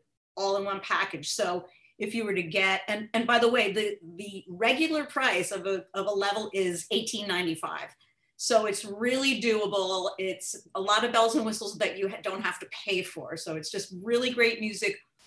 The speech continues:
with all of this stuff combined. Lesson book, lesson book also comes as a P D F. So of course you can have your students put that on their tablets. You can print it also. Um, and one thing that's really important that I wanted to remember to mention is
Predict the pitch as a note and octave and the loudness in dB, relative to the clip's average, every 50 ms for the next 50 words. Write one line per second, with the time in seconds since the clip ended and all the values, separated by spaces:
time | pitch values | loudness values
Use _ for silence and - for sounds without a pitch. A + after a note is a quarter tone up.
0 | - F#3 F3 E3+ - _ _ - G#3+ G#3 G#3+ A3+ A#3 A3 G#3+ A3+ A3 - - - | -10 -8 -8 -8 -8 _ _ 0 2 4 4 4 4 2 0 -2 -2 -2 -2 -2
1 | F#3+ F#3+ - E3+ D#3+ E3 D#3+ E3 F#3+ G3 G#3 G3 G3 G3 G3 G3 - - _ _ | -4 -4 -4 -6 -8 -6 -2 0 2 2 2 2 0 -2 -2 -4 -10 -20 _ _
2 | _ - G#3 G#3 A3+ A#3 - C4 B3+ A#3+ A#3 A#3 A3+ A3+ A3+ A3+ A#3 - F#3 F#3 | _ 0 2 2 2 2 0 -2 -2 0 2 4 4 4 4 2 0 -4 -4 -2
3 | F3 E3+ - F#3+ F#3+ E3+ G3 F#3+ - - D#3 E3+ F3+ - A3+ A3+ A#3 B3 A#3+ A#3+ | -2 -2 -2 -4 -4 -4 -6 -6 -6 -6 -6 -6 -4 -4 -4 -4 -4 -2 -2 -2
4 | A#3+ A#3+ A#3+ B3+ B3 - - B3 A#3+ - A#3+ A#3 G#3 F#3 F#3+ G#3+ A#3 - - - | -2 -4 -6 -8 -8 -8 -8 -6 -4 -2 0 0 2 2 2 0 -2 -2 -6 -16
5 | _ _ _ _ _ - - G#3+ F#3+ F#3+ F#3+ - - G3 F#3 F3 E3 - - F3+ | _ _ _ _ _ -8 -4 -2 -2 -2 -2 -4 -6 -4 -4 -4 -4 -6 -6 -6
6 | F3 E3+ - E3 E3+ E3+ E3+ D#3 D#3 D3+ D#3 D#3 D#3 - - - F#3+ F3 E3+ E3+ | -6 -6 -6 -8 -6 -2 -2 -2 -2 -2 -4 -6 -8 -6 -2 0 0 0 0 0
7 | D3+ E3 D#3+ - - - - _ _ _ - E3+ - - D#3+ D#3 D3 C#3 C3+ C3+ | -2 -2 -4 -6 -10 -14 -20 _ _ _ -8 -6 -2 0 0 0 0 -2 -4 -6
8 | D#3 D#3+ - - B3 A#3+ A#3 A3 A3 G#3 G3 G3 G#3 G#3 G3 G3 - - C#3 C3 | -8 -8 -6 0 4 4 6 6 6 4 2 0 -2 0 0 0 -2 -4 -10 -10
9 | - C#3+ C3 C3 - - - B3+ C4 C4+ C4 D4 D4 D4 B3 B3+ A#3 A3+ A3+ A3+ | -10 -10 -10 -10 -10 -6 -2 0 0 0 0 0 -2 0 2 2 4 2 2 2
10 | - A3 G3 F#3+ G3+ A#3+ D4 E4+ - _ _ - - - - - - - A3+ G#3 | 2 2 2 4 4 2 2 0 -6 _ _ -20 -20 -18 -18 -18 -8 -2 2 4
11 | G3+ G3 F#3+ G3 G3+ G#3+ A3+ A#3 B3+ C#4 D4 D4+ D#4 E4+ D#4 C#4+ C4 B3+ - C#4+ | 6 6 4 4 2 2 2 2 4 4 4 4 4 4 4 2 2 -2 -2 -2
12 | C#4 B3+ A#3+ A#3 A3+ A3+ C4 A#3 A3+ A3+ F#3+ F3+ F3+ F#3 F#3 F3+ F#3 F3+ - F#3+ | 0 0 0 0 0 0 0 0 0 0 0 -2 0 0 -2 -2 -2 -2 0 0
13 | E3+ D#3 D3+ - _ - G#3+ G#3+ G#3+ A#3+ C#4 C#4 C4 A3+ G3+ F#3+ F3+ F3 E3+ E3 | 0 0 -2 -6 _ -10 -4 0 2 4 4 4 2 0 0 0 2 0 0 0
14 | - F3+ E3+ F3 E3 E3 D#3+ D#3+ D#3+ - | 0 -2 -2 -2 -2 -2 -4 -4 -6 -12